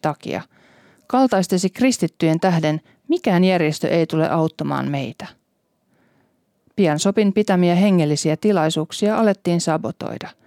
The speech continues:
Kylän päällikkö saattoi tulla keskeyttämään ne yksin tai velvoittaa yhteisön jäseniä mukaansa. Kuukausien ja vuosien kuluessa vaino sai myös vakavampia muotoja. Kerran Sopin kaikki yhdeksän sikaa myrkytettiin,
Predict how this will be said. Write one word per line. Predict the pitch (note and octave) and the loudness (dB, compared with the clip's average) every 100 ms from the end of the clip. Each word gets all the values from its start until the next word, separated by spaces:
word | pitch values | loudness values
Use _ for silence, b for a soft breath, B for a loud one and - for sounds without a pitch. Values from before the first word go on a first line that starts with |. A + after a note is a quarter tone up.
| b b b b | b b b b
Kylän | A3+ G#3 D3+ D3+ | 0 2 2 0
päällikkö | F#3+ G3+ F#3+ F3 | 0 0 0 -2
saattoi | E3 E3+ - D#3 | 0 -2 0 -4
tulla | D#3+ D3 - | -2 -8 -2
keskeyttämään | G#3 G#3+ - D#3+ - D#3+ D#3 D#3 D#3 | -2 0 0 -2 -2 -4 -2 -2 -4
ne | D#3 b b b | -8 b b b
yksin | F#3+ F3 - G#3 G3+ b b - | -4 -4 -2 -2 -2 b b -2
tai | G3 | 0
velvoittaa | G3+ F#3 D3 D3 - G#3 | 2 2 2 -2 0 2
yhteisön | B3 - F3 D#3+ D#3 D3 | 2 0 0 0 0 0
jäseniä | D3 D3 C#3+ C#3 | -2 -2 -2 -2
mukaansa. | C#3+ - A#1 - - - _ _ _ b b b b b | -4 -8 -12 -10 -14 -16 _ _ _ b b b b b
Kuukausien | - C4 A3+ F#3+ F#3 E3+ | 0 0 2 0 2 2
ja | E3 | 2
vuosien | G3+ F#3 D#3 D3 D3 | 2 2 2 -2 0
kuluessa | F3 D#3 D3 D3 - D3 b b b A3 | 0 0 0 -4 -8 -10 b b b 0
vaino | G#3+ D3 | 0 0
sai | D3+ C#3+ | 0 0
myös | E3 G3+ G#3 | 2 0 0
vakavampia | G#3+ G#3+ D3 C#3+ C#3+ C#3 C#3+ | -2 -2 -6 -6 -8 -6 -6
muotoja. | C#3+ C#3 - - - - _ _ _ _ _ _ - | -6 -6 -8 -14 -14 -20 _ _ _ _ _ _ -2
Kerran | A#3+ A#3 F#3+ | 0 2 2
Sopin | A3+ A3 D#3+ E3+ | 2 0 0 -2
kaikki | - B3 A#3 F#3 | 2 2 2 2
yhdeksän | F#3+ D#3 - D3 D3+ | 2 2 -2 -4 0
sikaa | B3 - D#3 C#3+ | -2 0 0 2
myrkytettiin, | E3 E3 C#3 C#3 _ - D3 D#3 | 0 0 -4 -6 _ -4 -4 -6